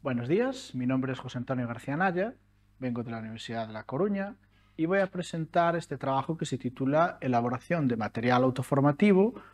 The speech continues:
conforme al marco discom en su versión dos punto dos.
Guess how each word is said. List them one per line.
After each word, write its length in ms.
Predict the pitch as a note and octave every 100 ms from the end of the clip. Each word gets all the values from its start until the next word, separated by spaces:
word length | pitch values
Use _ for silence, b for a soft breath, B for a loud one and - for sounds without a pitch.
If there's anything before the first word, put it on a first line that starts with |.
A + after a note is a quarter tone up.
| B
conforme 600 | - F#3 E3+ D#3+ D#3+ F#3
al 180 | F3 C#3
marco 440 | C3+ C3 C3+ D#3 C3+
discom 600 | C3 - C#3 A#2+ C3 -
en 80 | B2
su 140 | A#2+ A2+
versión 440 | A2 - A2+ A#2
dos 200 | G#2 G#2+
punto 260 | - F#2+ -
dos. 380 | E2+ - -